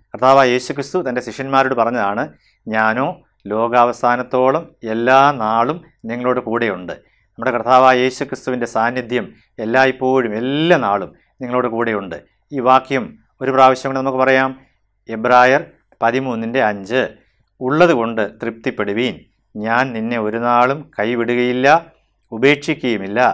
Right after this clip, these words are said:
എന്ന് അവൻ തന്നെ അരുളി ചെയ്തിരിക്കുന്നുവല്ലോ. എബ്രായർ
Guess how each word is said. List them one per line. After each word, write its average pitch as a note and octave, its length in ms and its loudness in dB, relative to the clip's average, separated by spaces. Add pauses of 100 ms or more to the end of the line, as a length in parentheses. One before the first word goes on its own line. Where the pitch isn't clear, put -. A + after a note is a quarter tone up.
(320)
എന്ന് A#2 360 -2 (340)
അവൻ A#2+ 260 0
തന്നെ C3+ 340 -2 (160)
അരുളി B2+ 300 0
ചെയ്തിരിക്കുന്നുവല്ലോ. A#2+ 840 -2 (420)
എബ്രായർ A#2+ 480 0